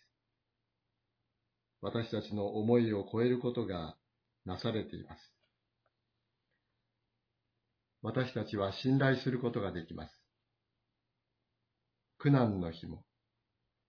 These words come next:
良き力に囲まれ、守られていると。そして、荒れ野に見える現実の中にも、命にあふれる世界が潜んでいると。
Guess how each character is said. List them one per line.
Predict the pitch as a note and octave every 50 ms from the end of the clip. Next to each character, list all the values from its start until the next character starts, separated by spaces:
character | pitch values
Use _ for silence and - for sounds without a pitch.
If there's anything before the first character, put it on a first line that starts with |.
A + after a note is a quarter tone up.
| _ _ _ _ _ -
良 | A#2 B2+ C#3 C#3
き | C#3+ - G#2+ F#2+ -
力 | - - - - C#3 C3 B2 A2+
に | G2+ F#2
囲 | F2 - G2 F2+ - -
ま | G2+ G#2 G2+ F#2+
れ、 | F#2+ F#2 F#2 - - _ _ _ _ _ _ _ _ -
守 | F2+ F#2+ G#2 A2+ B2+ C3+
ら | C#3+ C#3+
れ | B2 A2+
て | - -
い | F2 F2
る | F2 F2 -
と。 | - - - _ _ _ _ _ _ _ _ _ _ _ _ _ _ _ _ _ _ _ _ _ _ _ _ _ _ _ _ _ -
そ | - F#2
し | - - - -
て、 | G#2 G#2 C3 - - - _ _ _ _ _ _ _ _ _ _ _ _ _ _ _ _ _ -
荒 | - A2+ B2 C#3
れ |
野 | C#3 C#3 C3+
に | C3+ C3+ C3+
見 | C3 C3
え | C3+ C3+
る | A#2+ A#2 G#2+
現 | G2+ A2+ A#2+ B2+ A#2+
実 | A#2+ A#2+ A#2+ - A#2+
の | A#2+ A#2
中 | A#2 A#2+ A#2 - F#2+
に | F2 E2
も、 | D#2 D#2 - - _ _ _ _ _ _ _ _ _ _ _ _ _ _ _ _ -
命 | - C3 D3 C#3+ C3+ - B2 A#2
に | A2+ A2 G#2
あ | G2+ G#2
ふ | - -
れ | A#2 B2 B2
る | G#2 G#2 F#2 - -
世 | C3+ B2+
界 | - G#2 F#2+ F2+ E2+
が | E2+ E2 D#2+ D#2 - - _ _ _ _ _ - - - -
潜 | - C3+ C3+ B2 A2
ん | F2
で | F2+
い | E2 E2+ E2
る | E2+ E2
と。 | - -